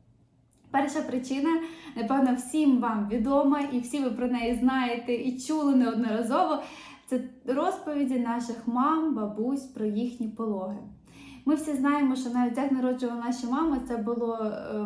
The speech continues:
важко, тому що це було без підтримки. Якщо це були природні пологи, то жінка після пологів сім днів знаходилась в пологовому будинку. Якщо це був кесарський розтин, то чотирнадцять днів в пологовому будинку.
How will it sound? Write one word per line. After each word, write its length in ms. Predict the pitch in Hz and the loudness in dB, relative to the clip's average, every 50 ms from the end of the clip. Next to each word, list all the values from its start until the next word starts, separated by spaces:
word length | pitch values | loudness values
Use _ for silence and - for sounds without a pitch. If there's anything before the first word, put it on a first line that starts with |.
| 208 | -2
важко, 480 | 214 269 285 302 302 294 - - - 277 269 - - - - | 0 0 0 0 -2 -4 -8 -6 -6 -6 -6 -6 -10 -6 0
тому 180 | 247 247 254 | 4 4 4
що 140 | 254 254 247 | 4 4 -2
це 120 | - - 277 | -2 -2 -2
було 260 | 220 226 233 220 214 | 0 0 0 0 0
без 180 | 202 269 302 | 0 0 0
підтримки. 800 | - - - 254 - - 247 247 254 247 247 240 - 233 214 208 - - - - - - | 0 0 -4 -4 -4 -2 0 2 4 4 4 2 2 0 -2 -2 -4 -10 -16 -14 -8 -8
Якщо 260 | 233 - - 320 302 | -8 -6 -4 -4 -4
це 120 | - 320 | -2 -4
були 240 | 254 269 277 294 269 | -2 0 0 0 0
природні 480 | - 269 277 285 320 339 339 339 311 262 | 0 0 0 0 0 0 0 2 0 0
пологи, 460 | - 240 226 220 208 214 208 208 208 | 0 -2 -2 -2 -2 -2 -4 -4 -2
то 80 | 220 247 | -2 0
жінка 300 | 247 277 285 277 277 254 | 4 4 4 4 4 2
після 300 | 254 262 254 254 254 240 | -2 -2 -4 -2 -4 -4
пологів 480 | 240 262 262 269 294 302 302 277 247 | -2 -2 -2 0 0 0 0 -2 -4
сім 260 | - - - 240 226 208 | -6 -6 -4 -4 -2 -2
днів 220 | 208 233 254 254 | -2 0 -2 -2
знаходилась 500 | 247 254 226 220 226 220 226 220 220 214 | -2 -4 -6 -6 -6 -4 -4 -4 -4 -6
в 60 | - | -6
пологовому 420 | - 226 226 233 233 226 220 214 202 | -6 -6 -6 -4 -4 -2 -2 -2 0
будинку. 420 | 226 220 - 202 190 - - - | 0 -2 -2 -4 -4 -6 -10 -14
Якщо 260 | - - - - 247 247 | -14 -12 -4 -4 -4 -2
це 100 | 277 247 | -2 -2
був 200 | 285 285 - - | -4 -4 -4 -2
кесарський 500 | 294 285 285 294 294 277 - - 285 277 | -2 -2 -2 -2 -4 -6 -4 -4 -4 -2
розтин, 340 | 285 311 320 330 330 277 | -2 -2 -2 0 0 0
то 120 | 247 247 233 | 0 -2 -4
чотирнадцять 640 | - 254 220 269 254 254 269 269 269 269 262 240 214 | -4 -4 -4 -2 0 2 2 2 2 0 -2 -4 -4
днів 220 | 226 226 214 208 | -4 -4 -6 -4
в 40 | - | -4
пологовому 460 | 233 226 214 214 214 214 208 208 208 | -4 -2 -2 -2 -2 -2 -2 -2 -2
будинку. 500 | 208 220 214 220 214 208 - - 185 | -2 -2 -2 0 -2 -2 -2 -6 -10